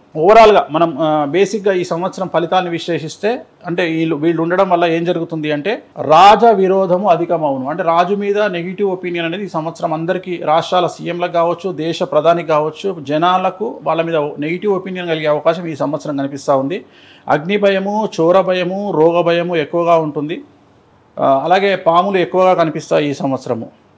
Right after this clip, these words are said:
అలాగే ఈ సంవత్సరము మందవృష్టి ఉండడం వల్ల పంటలు తగ్గేటువంటి అవకాశం ఉంది. ఈ సంవత్సరం బియ్యం యొక్క రేటు చాలా ఎక్కువగా ఉండేటువంటి అవకాశం ఉంది. అలాగే ప్రజల యొక్క ఖర్చు చాలా అధికంగా ఉంటుంది. అలాగే ఈ సంవత్సరము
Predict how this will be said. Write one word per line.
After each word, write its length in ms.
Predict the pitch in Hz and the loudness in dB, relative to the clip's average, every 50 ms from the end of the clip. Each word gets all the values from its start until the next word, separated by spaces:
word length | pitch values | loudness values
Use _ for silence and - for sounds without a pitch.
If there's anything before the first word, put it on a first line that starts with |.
| _ _ | _ _
అలాగే 360 | 190 220 175 185 185 208 202 | -2 2 2 2 4 2 2
ఈ 100 | 196 190 | 0 0
సంవత్సరము 840 | 175 190 175 170 185 185 - 202 202 196 196 196 190 190 190 - - - | -2 -2 0 0 0 -2 0 0 0 0 0 -2 -4 -6 -6 -10 -10 -6
మందవృష్టి 920 | 147 143 147 170 180 202 202 190 185 185 - - - 190 185 180 175 - - - | -2 -2 -2 4 4 4 4 4 2 -2 -4 -4 -4 -2 -2 -2 -4 -6 -8 -6
ఉండడం 360 | 156 160 165 180 180 175 170 | -4 -2 0 2 2 2 2
వల్ల 240 | 175 175 175 190 196 | 0 2 2 2 2
పంటలు 400 | 196 - 165 165 165 190 196 185 | 2 2 2 2 2 2 2 2
తగ్గేటువంటి 500 | 170 170 156 175 180 175 180 180 160 160 | 0 -2 0 -2 -4 -2 -2 0 2 2
అవకాశం 440 | 151 156 151 170 175 175 - 170 | 2 4 4 4 4 4 2 -2
ఉంది. 180 | 165 165 165 180 | -6 -6 -6 -8
ఈ 220 | 214 208 - 170 | -10 -8 -10 -6
సంవత్సరం 640 | 170 - 165 165 175 - - 190 185 180 165 147 139 - | -4 -4 -4 -4 -4 -4 -4 -6 -6 -6 -6 -6 -8 -8
బియ్యం 400 | 139 131 135 156 160 196 202 196 | -10 -8 -8 -4 -2 -2 -2 -2
యొక్క 220 | 196 190 - - | -2 -4 -2 0
రేటు 280 | 175 151 156 170 170 180 170 185 | 0 0 0 -2 -2 -2 0 2
చాలా 160 | 175 156 151 | 2 4 2
ఎక్కువగా 400 | 139 139 139 - 180 170 180 175 | 0 -2 -4 -4 -2 0 0 0
ఉండేటువంటి 420 | 175 165 165 160 156 160 160 151 | 0 0 -2 -2 -2 -2 -2 -2
అవకాశం 380 | 151 151 - 165 165 165 165 165 | -2 0 2 0 0 0 -2 -6
ఉంది. 140 | 175 196 196 | -4 -4 0
అలాగే 360 | 170 160 160 160 165 156 - - _ _ _ _ _ _ _ _ _ | 0 0 0 -2 -4 -8 -10 -12 _ _ _ _ _ _ _ _ _
ప్రజల 360 | 143 135 143 147 151 196 202 | 4 4 4 6 6 6 6
యొక్క 300 | 208 202 202 196 202 196 | 6 4 2 0 -2 -4
ఖర్చు 380 | 185 - - 170 160 - - 185 - 196 | -4 -2 0 -2 0 0 -4 -2 2 4
చాలా 160 | 175 170 160 | 4 4 4
అధికంగా 400 | 147 151 156 180 170 170 165 156 | 2 2 0 -2 -2 0 2 2
ఉంటుంది. 360 | 147 127 113 117 110 107 - - - _ _ _ _ _ _ _ _ _ _ _ _ _ _ _ _ _ _ _ _ _ _ _ _ _ _ _ _ _ _ - | 2 0 -4 -8 -10 -10 -12 -16 -20 _ _ _ _ _ _ _ _ _ _ _ _ _ _ _ _ _ _ _ _ _ _ _ _ _ _ _ _ _ _ -4
అలాగే 480 | - 165 180 190 190 208 214 220 214 | 2 4 6 6 6 4 4 2 2
ఈ 200 | - 180 190 214 | 0 -2 -2 -2
సంవత్సరము 1000 | 202 202 185 185 190 202 196 - 208 202 196 196 196 202 202 202 202 208 - - | 0 0 2 2 2 0 0 2 2 2 2 2 0 0 0 0 -2 -4 -8 -10